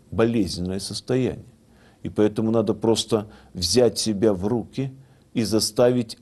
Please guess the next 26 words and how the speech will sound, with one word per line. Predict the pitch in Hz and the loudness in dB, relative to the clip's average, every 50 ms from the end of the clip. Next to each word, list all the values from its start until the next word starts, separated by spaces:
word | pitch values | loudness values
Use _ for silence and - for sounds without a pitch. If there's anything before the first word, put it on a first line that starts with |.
| _ | _
ум | - 123 117 127 131 139 135 135 | -2 2 2 2 2 0 -2 -6
вникать | 127 90 90 110 127 139 143 135 - - 135 117 135 - | -10 -8 -4 -2 0 0 0 0 2 4 4 4 2 -2
в | - - | -10 -18
то, | _ - 127 127 139 | _ 2 4 4 4
что | 135 - - - - - 127 123 | 2 -2 -8 -8 -2 0 0 2
написано | 123 117 110 113 - 113 107 - - 117 113 113 | 2 -2 -2 -2 -4 -4 -4 -4 -6 -6 -6 -8
в | 110 - | -8 -8
книге. | - 113 101 90 82 - - - - _ _ _ _ _ _ - | -8 -6 -6 -6 -6 -8 -12 -16 -18 _ _ _ _ _ _ 2
Это | 131 123 123 127 135 - 147 139 - - - | 4 4 4 2 2 0 0 0 0 -4 -6
усилие | 131 110 - - - - 131 127 110 98 104 104 101 | -6 -4 -4 -4 -2 0 0 0 0 0 0 0 0
воли. | 98 90 92 107 104 92 78 64 - - _ _ _ _ - _ _ _ | 0 -2 -2 0 0 0 -2 -6 -12 -18 _ _ _ _ -20 _ _ _
Поначалу | - 127 127 127 117 - - 139 135 135 139 143 | 0 2 2 2 2 2 4 4 4 6 6 4
это | 139 139 - 139 | 2 2 2 0
делать | 120 107 131 143 139 139 135 - - - | 2 4 4 6 6 4 2 0 -6 0
очень | - 147 143 139 135 - - 143 135 | 2 4 4 4 2 -2 -4 -4 -6
трудно. | 127 - 143 131 123 104 92 85 85 92 90 87 - | -4 -4 -2 0 0 -2 -2 -4 -4 -6 -6 -6 -2
Каждый | - 131 131 135 131 123 123 117 139 139 | 2 4 4 4 4 2 -2 -2 -2 -2
день | 117 95 98 113 123 113 101 92 85 | -2 -4 -2 0 0 2 0 -2 -2
ты | - 104 92 | -4 -6 -4
прочитываешь | - 98 104 101 - - 131 135 - - 143 127 135 131 123 - | -4 -4 -4 -4 -4 -4 -4 -4 -2 -2 -2 0 0 -2 -2 -2
по | - 131 | -4 -6
странице | 123 - - 123 120 117 117 123 135 131 127 - - 120 104 95 - - - - - - - - | -6 -4 0 2 2 2 2 0 -2 -4 -4 -4 -4 -4 -6 -6 -10 -16 -20 -20 -20 -20 -14 -8
для | - 107 104 | -4 -2 -2
того, | 104 110 117 110 110 131 135 | 2 2 2 2 4 2 2
чтобы | 127 - - 123 104 117 117 | 2 0 -2 0 2 2 2
научиться | 117 117 113 101 - - - 139 131 135 - - - 139 131 131 | 2 0 -2 -2 -4 -4 -4 -4 -4 -2 -4 0 0 0 0 -2